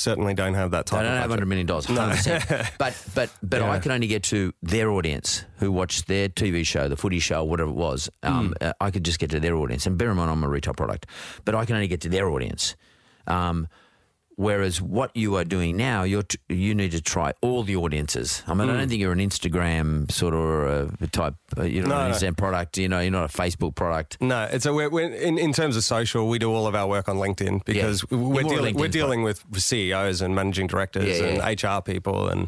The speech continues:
Speaker 1: Yeah, you're more a, a, a LinkedIn type product.
Speaker 2: Mm.
Speaker 1: Um, and I guess, um, maybe what you need to do is start writing articles on LinkedIn about, you know, the, the changes in casualisation and, um, and, and or, uh,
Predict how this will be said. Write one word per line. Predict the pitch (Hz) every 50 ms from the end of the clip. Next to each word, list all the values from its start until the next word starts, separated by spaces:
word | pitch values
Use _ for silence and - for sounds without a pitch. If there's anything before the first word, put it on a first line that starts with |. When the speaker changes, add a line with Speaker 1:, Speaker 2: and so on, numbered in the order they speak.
| - - -
Speaker 1:
Yeah, | - 127 123
you're | 113 131 139
more | 147 135 123 107 98
a, | 92 92
a, | 85 - 95 92 90 104
a | 92
LinkedIn | 95 95 90 80 85 85 82
type | 78 - 82 - -
product. | - 85 73 58 - -
Speaker 2:
Mm. | 127 139 139 123 92
Speaker 1:
Um, | 95 95 90 90
and | 92 92 92 92 -
I | - 101
guess, | 98 92 110 107 98 - - -
um, | 95 92 90 87 87 85 80 - - _ _ _ _ _ _ _ _ _ _ _ - - -
maybe | - 95 92 90
what | 90 87 87 -
you | 92 90 87
need | 92 95 92 87
to | 87
do | 90 90
is | 87 85
start | - 95 87 87 90
writing | 95 92 90 85 87 85
articles | 85 87 90 95 90 90 85
on | 90 87
LinkedIn | 87 92 90 78 92 92 92 90 90
about, | 85 85 90 90 87 90 - - - - - - _ _ _ _ _ _ _ _ _ _ _ _ _ _ - - -
you | - 110 98
know, | 87 87 82
the, | 85 92 80 _ _ _ -
the | - 92
changes | - - - 104 104 107 104 90 87 87
in | 98 95 92
casualisation | 85 - 98 98 87 92 92 92 92 82 98 104 117 117 101 - 90 80 73 71
and, | 73 78 78 78
um, | 82 82 80 82 80 80 82 80 -
and, | - 90 87 80 -
and | 85 90 87 87 85
or, | 85 85 85 82 85 85 85
uh, | 82 82 82 85 82 80 82